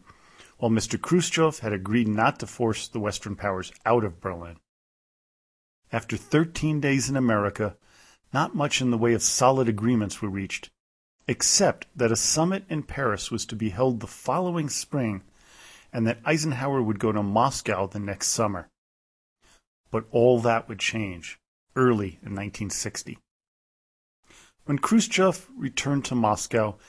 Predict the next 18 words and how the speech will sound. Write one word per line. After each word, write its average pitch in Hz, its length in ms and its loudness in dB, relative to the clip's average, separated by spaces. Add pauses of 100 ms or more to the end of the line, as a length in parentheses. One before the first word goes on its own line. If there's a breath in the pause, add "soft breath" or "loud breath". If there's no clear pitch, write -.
(200 soft breath)
the 135 140 -2
entire 160 480 0
Communist 151 680 -2
Party 131 440 -2
apparat 113 540 4 (440 soft breath)
seemed 175 300 0
to 170 100 0
have 113 180 -2
greeted 117 360 4
him, 98 360 -6
along 117 300 4
with 107 220 -2
all 139 340 6
the 127 80 0
members 117 380 0
of 107 60 -4
the 104 60 -4
Presidium. 98 640 -4